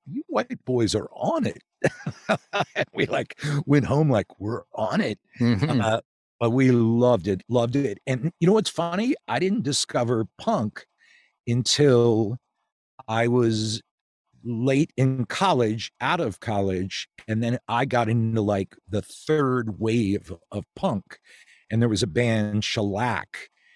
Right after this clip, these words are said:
Speaker 1: in Chicago that I loved. And we got into this other band, Frontier.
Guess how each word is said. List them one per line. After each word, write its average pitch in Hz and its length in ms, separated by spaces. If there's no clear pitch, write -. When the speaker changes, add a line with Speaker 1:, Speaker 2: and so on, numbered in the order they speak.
Speaker 1:
in 98 140
Chicago 101 880
that 90 140
I 98 120
loved. 101 960
And - 80
we 107 100
got 104 140
into 101 260
this 95 220
other 113 160
band, 98 320
Frontier. 104 840